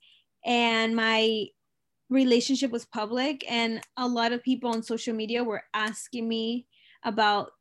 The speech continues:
this specific person, and I felt that every time I went on social media, I was being triggered by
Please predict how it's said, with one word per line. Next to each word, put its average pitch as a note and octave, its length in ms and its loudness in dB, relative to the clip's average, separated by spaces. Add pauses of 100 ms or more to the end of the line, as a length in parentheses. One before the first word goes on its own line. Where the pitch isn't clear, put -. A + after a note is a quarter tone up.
(120)
this A#3 200 0
specific A3+ 600 -6 (220)
person, D4 560 -2 (100)
and A3+ 220 0
I A3 280 -2 (120)
felt A3+ 400 0
that A3 300 -4 (520)
every B3 240 2
time A#3+ 240 0
I A3+ 60 4
went A3 180 0
on A3+ 80 -2
social A3+ 320 -6
media, A3 300 -4
I A3 80 0
was G#3+ 120 -2
being G#3+ 200 -6
triggered G3+ 500 -6
by F#3+ 440 -4